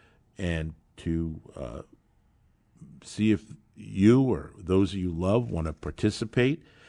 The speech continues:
Um, she's, Heidi is just, uh, get fantastic reviews, fantastic feedback. Matter of fact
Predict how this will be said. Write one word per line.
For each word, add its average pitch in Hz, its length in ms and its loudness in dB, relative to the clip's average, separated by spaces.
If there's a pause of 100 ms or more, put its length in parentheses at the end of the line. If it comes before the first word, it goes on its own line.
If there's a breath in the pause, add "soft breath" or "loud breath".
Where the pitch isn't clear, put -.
(760 soft breath)
Um, 80 160 0
she's, 95 480 0 (300)
Heidi 113 380 6
is 98 160 0
just, - 360 0
uh, 76 220 -6
get 87 240 -4
fantastic 123 760 4
reviews, 113 560 4
fantastic 113 720 2
feedback. 123 720 2
Matter 156 220 6
of 139 60 2
fact 151 400 6